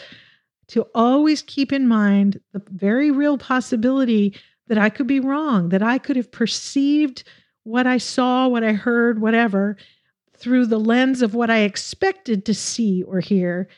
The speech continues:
and maybe have missed the evidence that proves that I was wrong in the first place. I try to keep that in mind, and that is the, you know,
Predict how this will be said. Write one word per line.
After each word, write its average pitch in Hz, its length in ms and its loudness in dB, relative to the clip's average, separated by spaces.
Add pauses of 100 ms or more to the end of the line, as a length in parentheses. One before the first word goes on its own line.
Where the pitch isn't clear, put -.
(580)
and 208 200 4
maybe 240 320 2
have 208 200 0
missed 247 540 0 (760)
the 233 180 0
evidence 208 640 0 (280)
that 196 340 -4
proves 240 640 0 (640)
that 202 140 0
I 185 80 2
was 190 180 2
wrong 190 340 2
in 175 100 0
the 180 60 0
first - 320 -6
place. - 460 -16 (1160)
I 190 80 0
try 220 240 0
to 247 80 2
keep 240 240 -4
that 240 180 0
in 233 160 2
mind, 220 640 0
and 202 240 2
that 214 220 0
is 233 140 -2
the, 202 300 0
you 220 200 -2
know, 190 280 0